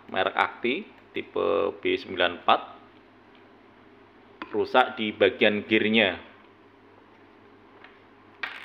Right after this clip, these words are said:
Gear ini punya banyak ya, kami punya banyak, jadi kalau ini ya silahkan dibawa ke sini untuk diservis kalau punya.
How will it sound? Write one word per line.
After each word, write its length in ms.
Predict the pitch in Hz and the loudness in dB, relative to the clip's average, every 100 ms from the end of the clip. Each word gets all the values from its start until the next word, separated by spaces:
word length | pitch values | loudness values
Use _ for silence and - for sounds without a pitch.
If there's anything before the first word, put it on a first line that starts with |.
| - - - - - - - | -20 -18 -20 -20 -20 -20 -10
Gear 160 | 98 92 | -4 -2
ini 160 | 104 117 | -2 -2
punya 240 | 113 110 | 0 -2
banyak 440 | - 92 90 107 110 | 2 2 2 -2 -4
ya, 180 | 95 - - - - - - - - - - - - - - - - _ - - - - | -6 -8 -16 -20 -20 -20 -20 -20 -20 -20 -20 -20 -20 -20 -20 -20 -20 _ -20 -20 -20 -12
kami 320 | - 95 104 | -10 -8 -8
punya 400 | 101 95 95 92 | -8 -4 -4 -4
banyak, 720 | - 90 87 92 135 226 - - | 0 -2 0 -6 -6 -10 -18 -14
jadi 180 | - 95 | -14 -10
kalau 340 | 92 87 92 - - - - | -6 -4 -6 -8 -20 -20 -16
ini 320 | 95 101 104 | -12 -10 -10
ya 80 | 98 101 - - - - - - - - - - - | -12 -18 -20 -20 -20 -20 -20 -20 -20 -20 -20 -20 -12
silahkan 640 | - 92 90 101 92 90 - - - - - - - - - | -4 -4 0 0 0 -10 -20 -20 -20 -20 -20 -20 -20 -14 -12
dibawa 320 | 98 92 95 | 0 2 2
ke 80 | 92 | 0
sini 400 | - 107 95 85 - - | -2 -2 -2 -8 -14 -14
untuk 240 | 110 - 95 | -10 -6 -6
diservis 480 | 101 98 - 104 | -2 -2 -2 -6
kalau 240 | 104 98 95 | -4 -4 -4
punya. 320 | 95 92 90 | -6 -6 -8